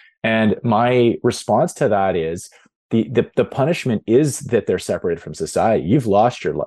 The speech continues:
your life. You, you're not at liberty. You're still locked in these places of incarceration. But we are all better off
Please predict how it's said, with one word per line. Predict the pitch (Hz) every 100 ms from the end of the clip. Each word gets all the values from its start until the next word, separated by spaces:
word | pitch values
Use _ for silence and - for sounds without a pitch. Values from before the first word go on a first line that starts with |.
| -
your | 85
life. | 92 80 -
You, | 101
you're | - 147
not | 156 190
at |
liberty. | 82 160 131 64
You're | 92
still | 110 - 170
locked | 101 107 110
in | 85
these | 80 - _ -
places | 92 - 80
of | 73
incarceration. | 85 - 87 - 80 104 - - - - - - _ _ - -
But | 185 123 - _ _ _ _ -
we | 135 143
are | 117
all | 107 127 180 180
better | 127 107 98
off | 92 85 82 -